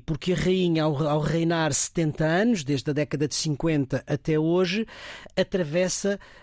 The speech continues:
vários períodos ou vários ciclos da história do Reino Unido. Ela está ainda a reinar, ou já reina, melhor dito,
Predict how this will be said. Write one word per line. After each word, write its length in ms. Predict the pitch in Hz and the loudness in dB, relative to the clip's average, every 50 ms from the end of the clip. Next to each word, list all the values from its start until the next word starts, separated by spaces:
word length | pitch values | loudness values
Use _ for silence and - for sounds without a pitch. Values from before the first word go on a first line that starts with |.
| - | -6
vários 720 | - 143 143 143 143 180 202 214 226 208 196 185 160 - - | -4 -2 0 0 2 2 2 2 2 0 -2 -2 -2 -4 -6
períodos 640 | - - - 156 160 156 160 165 180 175 156 147 139 | -6 -6 -4 -2 0 0 0 0 -2 -2 -2 0 0
ou 100 | 147 143 | 0 0
vários 580 | 127 151 202 208 208 202 190 151 - - - - | 0 0 0 0 0 0 0 0 0 -2 -2 -2
ciclos 580 | - - 269 262 - - - 147 143 127 113 | -2 0 0 -2 -2 -2 0 0 0 2 2
da 80 | 131 151 | 0 0
história 640 | 143 - - - 160 156 156 156 160 170 175 180 - - - - - - - | 0 -2 -2 -2 0 0 2 2 0 0 -2 -2 -4 -10 -20 -20 -18 -16 -10
do 240 | - 151 139 165 202 | -6 -4 -2 -2 0
Reino 240 | - 214 208 208 233 | 0 0 0 2 2
Unido. 280 | 240 233 170 143 - - - - - | 2 2 0 -2 -4 -12 -20 -20 -10
Ela 500 | - - 180 180 170 165 160 156 151 - - - - - _ - - - | -4 0 0 2 2 2 2 0 0 -2 -6 -18 -20 -20 _ -16 -8 -4
está 380 | - - - - 208 208 202 | -2 -2 0 0 2 2 2
ainda 480 | 190 185 185 208 240 254 226 190 175 160 | 2 2 2 4 4 4 4 4 2 2
a 20 | |
reinar, 400 | 151 139 151 165 165 165 165 160 | 2 2 2 2 2 2 2 2
ou 80 | 151 147 | 2 2
já 240 | 139 139 190 190 185 | 2 2 2 2 2
reina, 640 | 165 165 180 214 240 208 180 160 143 127 117 120 110 | 0 0 2 2 2 2 2 2 0 -2 -2 -4 -4
melhor 320 | 120 131 135 147 147 147 | -2 -2 0 0 0 0
dito, 400 | 151 139 175 208 180 - - 127 | 0 0 0 0 0 0 -2 -4